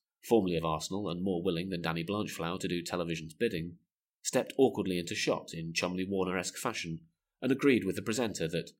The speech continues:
match of the century is probably very right. Number six, Pay T V, nineteen sixty-six. There are no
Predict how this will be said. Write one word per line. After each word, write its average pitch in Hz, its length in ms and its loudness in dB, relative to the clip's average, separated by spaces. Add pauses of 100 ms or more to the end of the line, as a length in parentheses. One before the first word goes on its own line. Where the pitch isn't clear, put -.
(360)
match 92 220 4
of 101 80 0
the 113 80 0
century 92 580 2
is 107 120 0
probably 85 460 2
very 85 280 -2
right. 85 360 -2 (2750)
Number 85 240 2
six, - 600 2 (380)
Pay 131 260 0
T 80 220 -2
V, 78 360 -6 (240)
nineteen 85 360 -4
sixty-six. - 840 -4 (1800)
There 123 180 4
are 135 40 4
no 135 200 4